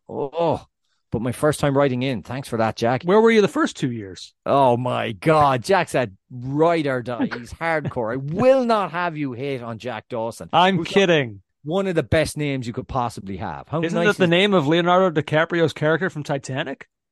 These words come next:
Speaker 1: Jack Dawson, was it?
Speaker 2: I think so.
Speaker 1: Oh. Um, "Andrew has conveyed his thoughts on switching sports teams before,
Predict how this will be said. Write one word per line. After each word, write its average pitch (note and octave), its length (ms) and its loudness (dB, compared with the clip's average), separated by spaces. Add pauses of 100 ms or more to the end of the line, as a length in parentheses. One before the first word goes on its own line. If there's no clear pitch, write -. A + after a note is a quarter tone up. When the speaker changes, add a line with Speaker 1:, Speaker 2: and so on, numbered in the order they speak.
(540)
Speaker 1:
Jack A#2+ 280 -6
Dawson, B2 540 -4
was G3 180 -8
it? A4 220 -6 (260)
Speaker 2:
I B2+ 140 -8
think A3+ 240 -10
so. E3 440 2 (920)
Speaker 1:
Oh. G3+ 320 -16 (960)
Um, G2+ 560 -6 (1120)
"Andrew F#3 320 -2
has D#3+ 220 0
conveyed C#3+ 420 -4
his C3 120 -6
thoughts B2+ 300 -2
on A2 80 -10
switching B2 380 -8
sports A#2+ 400 -4
teams G#2 260 -10
before, F#2+ 480 -8